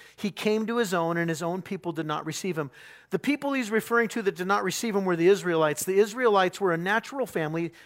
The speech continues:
You can genetically take a test that shows that you are, you have genetic descendants to Israel.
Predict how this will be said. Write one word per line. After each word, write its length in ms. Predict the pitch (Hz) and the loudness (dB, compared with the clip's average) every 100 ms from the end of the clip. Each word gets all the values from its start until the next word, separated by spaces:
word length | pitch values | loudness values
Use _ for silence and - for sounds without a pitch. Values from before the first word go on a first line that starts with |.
| - | -8
You 160 | 185 226 | -4 0
can 180 | 233 185 | 0 0
genetically 640 | 190 180 202 247 240 240 | 0 4 4 4 0 0
take 220 | 233 220 | 2 2
a 60 | 208 | 2
test 420 | - 156 - - | 4 2 2 -2
that 120 | 165 | -4
shows 440 | - 214 190 170 | 0 2 4 2
that 140 | 180 160 | -2 -2
you 120 | 170 | 0
are, 160 | 170 160 - - | 0 -2 -16 -8
you 140 | 185 | -2
have 240 | 170 170 147 | 0 0 -2
genetic 480 | 185 180 190 190 - | -2 2 2 0 -6
descendants 600 | 165 - 196 170 151 - | -4 0 0 0 -4 -4
to 100 | 170 | -4
Israel. 420 | 156 131 139 | -4 -6 -12